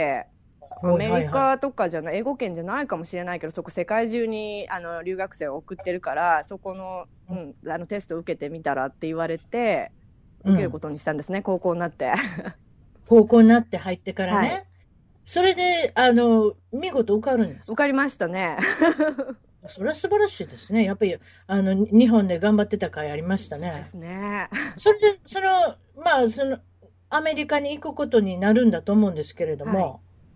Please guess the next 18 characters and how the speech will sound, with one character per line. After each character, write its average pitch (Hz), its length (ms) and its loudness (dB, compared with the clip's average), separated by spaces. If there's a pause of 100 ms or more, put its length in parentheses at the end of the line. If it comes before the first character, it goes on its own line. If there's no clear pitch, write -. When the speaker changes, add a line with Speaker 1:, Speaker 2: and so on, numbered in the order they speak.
(240)
Speaker 2:
は 208 80 2
い。 214 40 8
Speaker 1:
あ 208 40 8
の、 196 640 4
ど 226 140 4
う - 20 10
い 392 40 10
う - 20 8
ふ 381 40 4
う - 40 0
に 247 100 6
決 220 120 0
ま 196 120 2
る 175 80 -4
ん 156 60 -10
で 139 80 -10
す - 100 -16
か？ - 140 -18